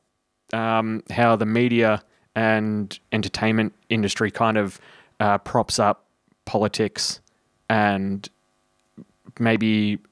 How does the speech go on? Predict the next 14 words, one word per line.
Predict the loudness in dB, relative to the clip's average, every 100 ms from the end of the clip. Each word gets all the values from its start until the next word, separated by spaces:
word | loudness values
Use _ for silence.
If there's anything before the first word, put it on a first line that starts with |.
| _
interests | -6 -4 -4 -4
that | -4
go | 0 0
against | 0 -4 -4
the | -4
public | -4 -6 -6 -2
good | 0 0 -2 _ _ _ _ _ _ _
by | 0 4 4 2 0 -2
being | -2 -2 -4
complicit | -6 -4 -4 -2 -4 -4 _ -12
because | -6 -2 -2 0
their, | 2 4 2 0 _ _ _ -20 -20 _ _ _ _ _ _ -10
their | -2 0 0
revenue | 0 0 0 -2 -4 -4